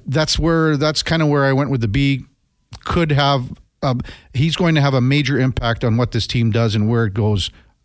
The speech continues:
however, moving down the stretch. Warren Foegele, A minus. Out of all the guys at the start of the year when the Oilers were struggling, Warren Foegele was probably the most consistent player. He has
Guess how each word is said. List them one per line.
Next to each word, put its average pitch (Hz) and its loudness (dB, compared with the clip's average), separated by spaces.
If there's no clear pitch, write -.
however, 117 0
moving 107 2
down 101 0
the 98 0
stretch. 87 -2
Warren 175 0
Foegele, 180 0
A 185 2
minus. 175 0
Out 156 2
of 143 -2
all 190 2
the 208 0
guys 165 0
at 147 0
the 127 -2
start 165 0
of 175 0
the 156 0
year 156 2
when 139 2
the 131 0
Oilers 151 0
were 135 0
struggling, 180 0
Warren 170 0
Foegele 165 0
was 151 0
probably 160 0
the 143 0
most 151 0
consistent 151 0
player. 156 2
He 151 2
has 139 -2